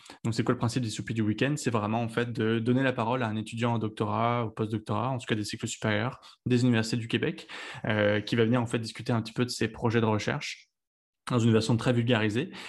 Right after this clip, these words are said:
et surtout aussi de nous parler un petit peu de son parcours. C'est quoi un étudiant en doctorat ? Ça mange quoi l'hiver ?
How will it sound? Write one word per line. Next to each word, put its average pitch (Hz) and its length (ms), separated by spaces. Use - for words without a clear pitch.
et 131 120
surtout 127 300
aussi 131 180
de 123 80
nous 113 80
parler 113 180
un 113 60
petit 113 80
peu 123 100
de 113 60
son 113 140
parcours. 113 580
C'est - 160
quoi 120 160
un - 20
étudiant 113 360
en 113 180
doctorat ? 113 680
Ça 113 140
mange 110 180
quoi 117 120
l'hiver ? 113 560